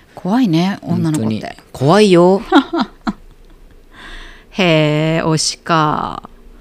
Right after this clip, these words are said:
Speaker 1: 推しか。お-、推し、推し、推しな人いるかな、今。周りに。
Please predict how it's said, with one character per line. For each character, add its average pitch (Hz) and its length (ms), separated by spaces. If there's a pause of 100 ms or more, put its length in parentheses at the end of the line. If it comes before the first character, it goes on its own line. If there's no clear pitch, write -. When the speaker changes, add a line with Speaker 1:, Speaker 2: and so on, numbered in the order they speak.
(300)
Speaker 1:
推 165 120
し - 200
か。 180 400
お-、 170 100
推 165 280
し、 196 260 (160)
推 170 120
し、 202 320 (400)
推 170 100
し 226 180
な 226 120
人 208 160
い 180 80
る 180 80
か 156 120
な、 143 160
今。 123 280 (760)
周 143 300
り - 100
に。 - 120